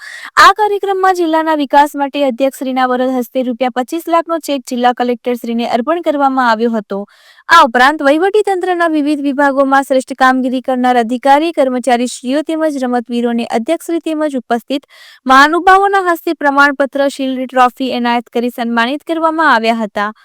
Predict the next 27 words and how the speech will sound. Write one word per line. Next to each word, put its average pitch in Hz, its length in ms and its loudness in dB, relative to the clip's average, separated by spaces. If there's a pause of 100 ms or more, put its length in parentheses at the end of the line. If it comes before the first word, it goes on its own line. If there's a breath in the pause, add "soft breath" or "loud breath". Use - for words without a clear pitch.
(340 soft breath)
કાર્યક્રમમાં 339 640 2
મહેસાણા 370 440 -2
જિલ્લાની 320 380 -4
બે 294 220 -2
શ્રેષ્ઠ 311 340 -8
શાળાઓને 285 540 2
પારિતોષિક 269 640 -2
આપી 262 240 0
સન્માનિત 247 560 -4
કરવામાં 247 460 0
આવી 247 180 -4
હતી. 208 360 -8 (460 soft breath)
ઓગણએંસીમાં 262 680 4
સ્વાતંત્ર્ય 381 580 2
પર્વના 330 440 0
કાર્યક્રમ 285 560 0
બાદ 262 260 4
એક 262 180 -4 (100)
પેડ 262 180 0
મા 254 200 4
કે 370 180 -4
નામ 349 260 -2
અભિયાન 269 360 -4
અંતર્ગત 254 460 -4
અધ્યક્ષશ્રી 254 560 -6
તેમજ 311 380 -4
મહાનુભાવોએ 254 760 0